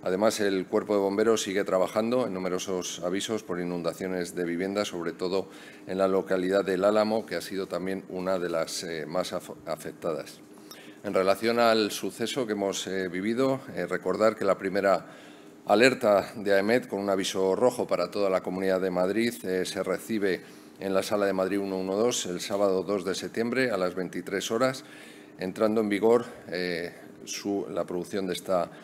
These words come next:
de esta alerta el domingo a las doce de la mañana hasta las doce horas de la noche de ese domingo, eh, eh, era la hora prevista o la franja prevista de la duración de ese aviso rojo en toda la región. Habíamos tenido un aviso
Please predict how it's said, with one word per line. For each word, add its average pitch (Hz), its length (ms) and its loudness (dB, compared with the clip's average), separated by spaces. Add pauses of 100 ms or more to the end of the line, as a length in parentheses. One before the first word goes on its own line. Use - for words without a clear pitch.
(140)
de 101 80 -2
esta 95 180 0
alerta 110 640 2
el 87 320 -2
domingo 113 600 0 (100)
a 98 60 -12
las 87 240 -2
doce 101 280 0
de 92 100 0
la 90 80 2
mañana 98 520 0
hasta 113 560 -2
las 87 380 -2 (420)
doce 98 420 0
horas 113 480 2
de 90 80 -4
la 87 120 0
noche 98 380 -2
de 90 140 -2
ese 92 400 -2
domingo, 98 600 -2 (120)
eh, 82 280 -8
eh, 85 320 -6
era 90 220 0
la 87 200 2
hora 95 200 4
prevista 92 560 -2 (320)
o 90 80 0
la 85 100 4
franja 104 400 2
prevista 92 420 -2
de 101 100 0
la 87 80 4
duración 85 560 -2 (440)
de 95 120 0
ese 95 280 2
aviso 92 360 2
rojo 104 520 2
en 92 160 -4
toda 92 220 4
la 90 100 6
región. 87 420 -2
Habíamos 90 380 -2
tenido 98 320 -6
un 92 80 -2
aviso 87 480 -4